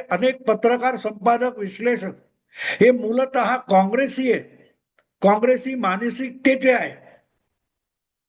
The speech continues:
राव-, उद्धव ठाकरे हे काँग्रेसी भूमिका आणि काँग्रेसी राजकारण घेऊन पुढे जात आहेत, म्हणून ते काँग्रेस, ब-, उद्धव ठाकरे यांचा गुणगौरव करताना, काँग्रेस, अ, राव-, उद्धव ठाकरे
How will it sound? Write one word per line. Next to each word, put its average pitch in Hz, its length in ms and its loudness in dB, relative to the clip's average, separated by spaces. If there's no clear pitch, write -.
राव-, 185 260 0
उद्धव 170 380 2
ठाकरे 240 360 -2
हे 240 100 6
काँग्रेसी 240 640 -8
भूमिका 240 480 -2
आणि 269 200 -4
काँग्रेसी 247 540 -4
राजकारण 254 640 -2
घेऊन 269 260 -4
पुढे 247 260 4
जात 226 260 -6
आहेत, 262 140 -2
म्हणून 233 300 4
ते 269 140 2
काँग्रेस, 226 420 -6
ब-, 185 100 -6
उद्धव 170 600 0
ठाकरे 233 380 -2
यांचा 202 380 4
गुणगौरव 247 580 -2
करताना, 233 540 -6
काँग्रेस, 208 400 2
अ, 160 480 -6
राव-, 160 280 0
उद्धव 160 500 2
ठाकरे 220 380 0